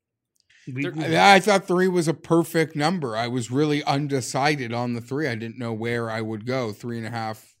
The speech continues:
Speaker 3: I could still be wrong. I don't wanna bet it, but
Speaker 2: I'd say, eh, if it was three, you could flip a coin, and, but I did flip a coin, and the coin is also taking Jacksonville here to cover to the plus three and a half. You have a five-team teaser, and only one of them on it so far?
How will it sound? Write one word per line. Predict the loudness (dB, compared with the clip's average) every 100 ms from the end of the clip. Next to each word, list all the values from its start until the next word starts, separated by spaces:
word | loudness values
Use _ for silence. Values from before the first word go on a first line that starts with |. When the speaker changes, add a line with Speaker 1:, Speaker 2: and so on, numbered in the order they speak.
| _
Speaker 3:
I | -16
could | -14 -16
still | -10 -10
be | -10
wrong. | -10 -10 -8 -8
I | -10
don't | -10
wanna | -10 -12
bet | -10 -8
it, | -8 -10
but | -14 -14 _ _ _ _
Speaker 2:
I'd | -6
say, | -2 -2 0
eh, | -2 -2 -4
if | -8
it | -8
was | -10
three, | -10 -8 -8
you |
could | -10 -14
flip | -14 -14
a |
coin, | -14 -10 -10 -10 -14 -18
and, | -20 -16
but | -14
I | -10
did | -10 -12
flip | -12 -14
a |
coin, | -14 -12 -10 -10
and | -12 -16
the | -16
coin | -14 -14
is | -12
also | -12 -12
taking | -16 -16 -14
Jacksonville | -14 -14 -14 -18 -18
here | -18 -18
to |
cover | -18 -18 -18
to | -20 -20 -20 -20 _ _ _ -20
the |
plus | -14 -12 -12 -12
three | -12 -12
and | -10
a |
half. | -10 -12 -14 -20 -8
You | -2
have | -2 -2
a | -8
five-team | -4 0 2 0 -4 -10 -10 -10 -12
teaser, | -10 -10 -10 -12
and | -16 -18
only | -14 -12 -10
one | -10 -10
of | -10
them | -8
on | -8
it | -8
so | -10 -10
far? | -10 -12